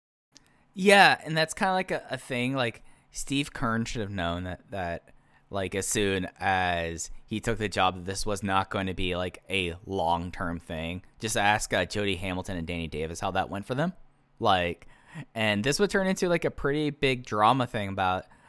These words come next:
uh, Kern's relationship with W W E, if I'm right. Like, was, weren't there lawsuits involved with S C W?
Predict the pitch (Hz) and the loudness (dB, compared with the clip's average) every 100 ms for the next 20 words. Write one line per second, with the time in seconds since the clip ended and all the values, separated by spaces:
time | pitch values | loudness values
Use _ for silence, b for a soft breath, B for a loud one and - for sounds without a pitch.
0 | B 98 98 87 - 117 110 113 107 104 | B 0 0 0 -4 -4 -2 -2 -2 -4
1 | 104 95 98 92 90 90 113 120 90 82 | -6 -4 -6 -4 -4 -2 -2 -2 -4 -4
2 | 85 78 82 - - 110 120 95 165 208 | -4 -4 -6 -10 -6 -4 -4 -6 -2 0
3 | 127 101 95 110 165 151 - 143 147 151 | 0 -2 -2 -2 -2 -4 -6 -8 -2 0
4 | 147 151 151 147 147 151 143 151 156 | 0 -2 -4 -4 -4 -2 -2 -2 -4